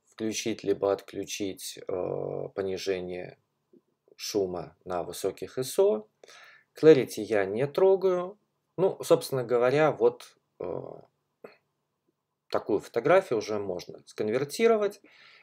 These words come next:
и дальше обработать в фотошопе. <clears throat> Или все вот эти вот настройки забить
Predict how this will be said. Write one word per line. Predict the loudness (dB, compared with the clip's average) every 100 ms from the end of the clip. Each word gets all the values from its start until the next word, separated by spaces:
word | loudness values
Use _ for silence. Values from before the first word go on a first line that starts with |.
| _
и | 2
дальше | 2 4 2
обработать | 2 2 2 0 -4
в | -6
фотошопе. | -10 -8 -8 -2 -2 -2 -10 -12 -20 -20 -20 -20 -20 -20 _ _ _ -20
<clears throat> | -18 -18 -20 _ _ _ -10 -10 -16 _
Или | 0 4 6 4 4 -2
все | -2 2 2
вот | 2
эти | 0 0
вот | 0 0 0
настройки | -4 2 4 4 2 -2 -4 -2
забить | 0 0 0 -4 -6 -14